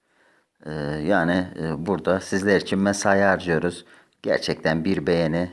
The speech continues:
e, hani belki yorum yapmaya vaktiniz olmayabilir.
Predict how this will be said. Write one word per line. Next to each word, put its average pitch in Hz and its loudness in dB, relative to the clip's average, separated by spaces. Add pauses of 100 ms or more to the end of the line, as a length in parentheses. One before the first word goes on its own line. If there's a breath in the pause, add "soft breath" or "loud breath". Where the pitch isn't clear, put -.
(100)
e, 73 -6
hani 90 0
belki 90 0
yorum 85 0
yapmaya 85 0
vaktiniz 85 -2
olmayabilir. 80 -2